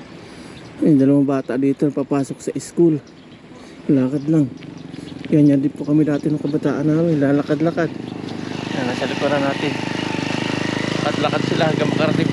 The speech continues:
sa school. Ikaw, nakasakay. Hmm. Kung nakamotor tayo, angkas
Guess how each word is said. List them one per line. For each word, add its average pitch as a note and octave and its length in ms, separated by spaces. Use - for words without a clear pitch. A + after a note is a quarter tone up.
sa - 160
school. D#3+ 320
Ikaw, E3+ 240
nakasakay. F3 640
Hmm. C#3 500
Kung G3 480
nakamotor G3 400
tayo, F#3+ 320
angkas F3+ 240